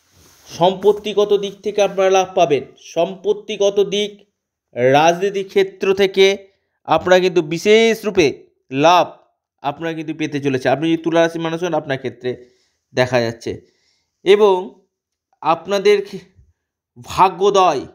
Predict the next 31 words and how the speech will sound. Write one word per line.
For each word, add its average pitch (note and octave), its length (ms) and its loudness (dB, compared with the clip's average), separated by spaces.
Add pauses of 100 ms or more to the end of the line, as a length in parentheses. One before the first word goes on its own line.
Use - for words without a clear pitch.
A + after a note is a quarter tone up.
(640)
ভাগ্যের F3 460 -2
পূর্ণমাত্রায় F#3+ 600 0
সাপোর্ট F#3 580 0 (260)
আপনারা D3 320 -6
কিন্তু C#3+ 220 -8
পাবেন। A#2 360 -6 (1040)
অর্থাৎ, F3+ 540 -2
আহ, C#3 600 -2
ভাগ্যের E3+ 460 -4
দ্বারা G3 200 0
যে F#3+ 160 0
যে F#3 120 0
কাজগুলো D#3+ 480 -4
হয়, F3 260 0 (440)
সেই F#3 300 -2
জায়গাটা E3 400 0
কিন্তু D#3+ 280 -8
আপনাদের D3+ 720 -8
সৃষ্টি D#3 380 -6
কিন্তু D3 240 -6
করতে C#3+ 340 -2
চলেছে। B2+ 580 -4 (160)
আপনি F3 580 -6 (380)
তুলা E3 220 2
রাশির E3+ 260 -2
মানুষ, F#3 260 -8
আপনার D3+ 280 -10
ক্ষেত্রে D3+ 240 -14
কিন্তু C#3+ 180 -12
দেখা B2+ 260 -4
যাচ্ছে A#2+ 340 -6